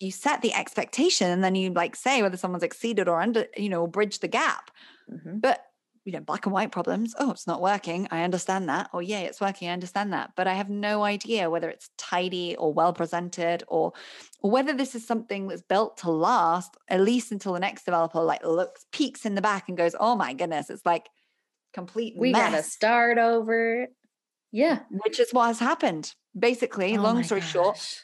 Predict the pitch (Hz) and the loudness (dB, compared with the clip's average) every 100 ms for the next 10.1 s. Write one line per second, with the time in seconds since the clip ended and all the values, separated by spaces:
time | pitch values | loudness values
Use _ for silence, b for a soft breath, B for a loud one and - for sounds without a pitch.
0 | _ 220 226 226 247 269 - 208 214 214 | _ 2 6 6 6 4 4 4 4 0
1 | - 220 185 - 208 254 269 254 214 175 | -4 -4 -4 -4 -2 0 2 2 2 0
2 | 170 196 190 156 - - 240 233 - 233 | -4 -4 -4 -4 -8 -4 -2 0 -2 -4
3 | - - 208 220 165 190 180 165 170 170 | -6 -4 2 2 2 -2 -4 0 2 2
4 | 165 156 165 165 165 - 170 156 - 165 | 0 -6 -6 -4 -4 -4 -8 -6 2 2
5 | 170 160 - 233 220 - 202 196 175 165 | 2 -2 -2 -2 0 -6 -4 -2 0 0
6 | 156 139 120 147 151 135 139 131 143 - | -4 -4 -6 -6 -6 -4 -4 -4 -6 -8
7 | - 135 - B B B B - 208 214 | -6 -6 -8 B B B B -6 0 0
8 | 202 196 254 277 254 240 226 196 185 175 | 0 2 4 6 4 4 2 0 0 0
9 | 170 160 - 220 220 220 202 202 - 233 | -8 -8 -4 -4 -2 -2 -2 0 4 4
10 | 226 | 2